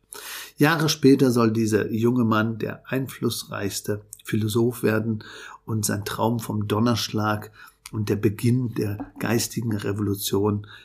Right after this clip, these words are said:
war praktisch gesetzt. Ähm, ja, es war René Descartes und, ähm, <laughs> das ist Wahnsinn. Der hat ja diesen berühmten Satz geprägt, „Ich denke, also bin ich.“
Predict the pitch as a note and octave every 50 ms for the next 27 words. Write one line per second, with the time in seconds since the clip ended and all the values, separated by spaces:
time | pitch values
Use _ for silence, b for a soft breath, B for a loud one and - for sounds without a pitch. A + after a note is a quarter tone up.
0 | B B B - - G#2+ G2+ G#2 G2 G2+ - - - A2+ G#2 - - - G#2 G2
1 | - - - - A#2+ G#2+ G#2 G2 - - - - - - - - - _ _ _
2 | _ B B B B B B B B B B _ - A2+ A2 G#2+ G2+ G2+ G2+ G#2+
3 | A2 A2 G#2 B B B - - - B2+ A2 G#2+ - - - - - _ _ _
4 | _ - - G#2+ G#2+ A2 G#2+ G#2 G2+ G#2+ G#2+ G#2 A2 A2 A2+ A2+ A2 G#2+ G#2+ -
5 | - - A#2 A2 A2+ B2 A#2+ - b b b b b b b - - A#2+ A2 G#2+
6 | G#2 - - - - - G#2+ G#2+ G#2 G#2 - - - - - - - - - -
7 | - _ _ - - B2 A2+ - D3 C#3 - - A#2+ A2+ G#2+ A2 A2 A2+ B2+ D3
8 | D3 B2+ A2 A2+ A2+ B2 C3 - - - - - A#2 A#2 - B2+ A#2 B2 B2 A#2+
9 | B2+ A#2 G#2+ A#2+ G2+ A#2+ C3+ D3+ - C3+ B2 G#2 A2 A#2 A#2+ - - - - -
10 | - - - A#2+ A2+ G#2 - b b b b b - G#2+ - - A#2+ A2 A#2 A#2+
11 | A#2 - C3+ B2 - b b b b b b b - B2 B2+ D3+ C#3 B2+ A#2 F#2
12 | F#2 - - - -